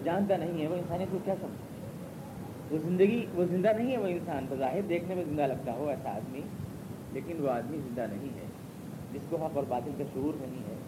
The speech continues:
اور جو سچائی کے راستے پہ چل نہیں رہا، تو اللہ تعالیٰ فرما رہا ہے، وہ آدمی جو پہلے مردہ تھا، پھر یہ صحابہ کرام جنہیں اسلام کے سطح میں سچائی کا اجالا ملا ہے، سچائی کی زندگی ملی ہے۔ جب تک قرآن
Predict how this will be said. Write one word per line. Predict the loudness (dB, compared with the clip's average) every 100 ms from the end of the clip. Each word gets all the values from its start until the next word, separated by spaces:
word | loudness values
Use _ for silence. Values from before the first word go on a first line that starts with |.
| -8 -8 -8 -8 -8 -8
اور | -6
جو | -6
سچائی | -6 -2 0
کے | 0
راستے | 0 0 -2
پہ | -2
چل | -2 -2
نہیں | -2 -4
رہا، | -6 -6 -6 -8 -8 -8 -8 -8 -8 -8 -4
تو | 2
اللہ | 4 4
تعالیٰ | 4 2
فرما | 0 4
رہا | 6
ہے، | 6
وہ | 6
آدمی | 4 2 -2
جو | -2
پہلے | -2 -2
مردہ | -2 -2
تھا، | -2 -4 -10 -10 -10 -10 -10 -8
پھر | -4
یہ | 0 0 0
صحابہ | -2 0 0
کرام | 0 -2 -4 -10 -10 -8 -6 -6 -4 -4 -4 -4 -6 -8 -8 -4
جنہیں | 0
اسلام | 2 4 2 2
کے | -4
سطح | -4 -2 -2
میں | 0 -2 -4 -8 -8 -10 -8 -4
سچائی | -2 0
کا |
اجالا | 0 0 0 0
ملا | -2 -4
ہے، | -4 -6 -8
سچائی | -6 -6 -4
کی | -6
زندگی | -4 -2 -2
ملی | 0 0
ہے۔ | -2 -6 -8 -8 -8 -10 -10 -10 -10 -8 -4 0
جب | 4
تک | 4 6
قرآن | 6 8